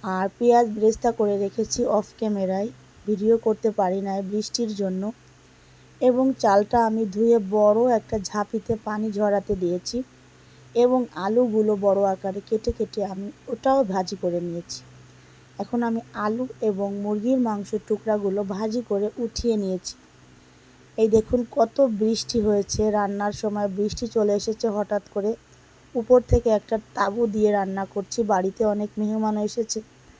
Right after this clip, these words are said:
আর সবাই মুরগির বিরিয়ানি খাবে। তো কিছু করার নাই, বৃষ্টির মধ্যে তাঁবু দিয়ে রান্না করতে হবে, যার জন্য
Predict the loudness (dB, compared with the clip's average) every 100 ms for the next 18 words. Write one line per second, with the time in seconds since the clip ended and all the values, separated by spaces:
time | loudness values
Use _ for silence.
0 | -20 -20 -20 -20 -20 -20 -2 0 2 2
1 | 4 4 2 -2 0 2 2 2 0 -2
2 | -2 0 0 -2 -10 -20 -20 -20 -20 -20
3 | -20 -8 -8 -4 -6 -4 0 4 4 2
4 | 0 0 0 -4 -2 -2 0 -2 0 0
5 | 0 -2 -4 0 2 2 -4 -6 -6 -8
6 | -6 -6 -4 -6 -10 -14 -20 -20 -20 -20
7 | -14 4 6 6 4 2